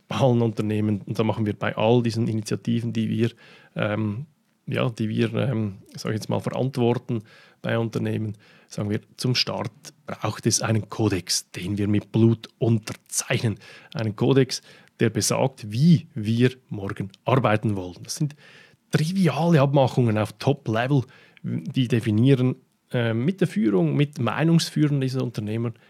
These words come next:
dieser Unternehmen, äh, wie da gearbeitet werden soll, sehr spezifisch. Und dann schulen wir eben nicht das Produkt, sondern wir trainieren diesen Kodex. Wir trainieren spezifisch die Schritte,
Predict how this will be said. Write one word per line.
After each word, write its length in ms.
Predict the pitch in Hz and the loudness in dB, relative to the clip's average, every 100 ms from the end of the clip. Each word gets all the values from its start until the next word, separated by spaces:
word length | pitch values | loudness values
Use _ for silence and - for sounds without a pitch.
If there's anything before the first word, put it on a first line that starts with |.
| _ | _
dieser 180 | 131 120 | 2 2
Unternehmen, 500 | 120 117 123 123 117 - - - - | 2 2 2 2 -2 -12 -20 -20 -10
äh, 300 | 104 120 117 | -4 -2 -2
wie 460 | 107 117 127 139 - _ _ | -4 -6 0 -2 -2 _ _
da 360 | 110 113 113 - - | -2 0 -4 -8 -4
gearbeitet 580 | 110 107 110 104 - | -4 -2 -2 -4 -6
werden 220 | 95 98 107 | -8 -8 -4
soll, 260 | 135 147 | 0 0
sehr 220 | 147 113 | 0 0
spezifisch. 800 | 113 - 110 - 131 127 - - - - - | 0 -2 -6 0 2 2 -2 -10 -12 -20 -10
Und 200 | - 110 | -8 -4
dann 300 | 117 208 202 - _ | -2 2 0 0 _
schulen 600 | - 147 180 208 190 165 | -6 -2 0 0 0 0
wir 120 | 160 - | -2 -2
eben 280 | 147 139 117 | -4 -2 -2
nicht 220 | 127 - | -2 -4
das 160 | - - | -10 -8
Produkt, 560 | - 98 170 247 - | -8 -2 2 2 0
sondern 480 | - - 196 185 160 | -6 -4 -2 -2 0
wir 260 | 151 147 _ | -2 -4 _
trainieren 720 | - 104 107 127 170 160 147 | -8 -4 0 2 2 2 0
diesen 300 | 135 113 104 _ | -2 -4 -6 _
Kodex. 500 | 113 - 110 90 - - - - | 2 4 4 0 -6 -8 -20 -2
Wir 140 | 127 | 0
trainieren 380 | - 117 156 160 | 2 4 6 4
spezifisch 640 | - 117 - - 196 196 | 2 -2 -2 0 2 2
die 120 | 180 120 | 2 0
Schritte, 440 | 123 135 - 98 | 0 -2 -2 -10